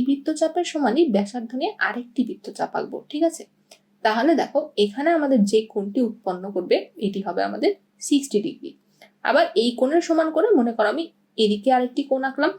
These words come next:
তাহলে আমাদের এই কোণটিও হবে সিক্সটি ডিগ্রি। এখন আমাদেরকে যেটা করতে হবে, এদিকের কোণটি সমদ্বিখণ্ডিত করতে হবে। এই কোণটি যদি আমরা সমদ্বিখণ্ডিত করি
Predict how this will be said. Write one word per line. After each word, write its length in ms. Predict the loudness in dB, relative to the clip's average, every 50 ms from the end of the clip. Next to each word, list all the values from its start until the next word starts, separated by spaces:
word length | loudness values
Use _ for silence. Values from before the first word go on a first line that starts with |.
| -8 _
তাহলে 240 | -6 -2 0 2 2 2 2
আমাদের 260 | 2 0 2 2 0 -2 -2 -6 -2 0 2
এই 80 | 2 2 0
কোণটিও 360 | -2 -2 0 2 2 2 2 2
হবে 180 | 2 0 0 0 0 -2 -6 -10
সিক্সটি 280 | -10 -10 -8 -6 -4 -4 -4
ডিগ্রি। 220 | -4 -4 -4 -4 -6 -6 -8 _ _ _ _ _ -20 -20 _ _ _ _ -2
এখন 260 | -2 -2 2 2 2 4 4
আমাদেরকে 300 | 4 4 2 2 2 2 2
যেটা 140 | 2 2 0 -2 -4
করতে 180 | -8 -8 -6 -2
হবে, 160 | 0 0 0 -2 -4 _ -6 -4 -2
এদিকের 360 | 0 0 -2 -2 0 0 0 2 0
কোণটি 260 | 0 -2 0 2 0 0 0 0
সমদ্বিখণ্ডিত 640 | -2 -2 0 0 0 -2 -2 -6 -8 -8 -8 -8 -10 -12 -14
করতে 220 | -16 -16 -16 -12 -10
হবে। 200 | -10 -10 -10 -12 -18 -20 _ _ _ _ _ _ -2
এই 120 | 0 0 2
কোণটি 240 | 2 2 2 4 4 4
যদি 120 | 4 4 2 2
আমরা 140 | 4 2 2 0 -2
সমদ্বিখণ্ডিত 720 | -4 -4 -2 0 2 4 4 4 4 2 -2 -4 -2 0 -2 0 2
করি 180 | 2 2 4 4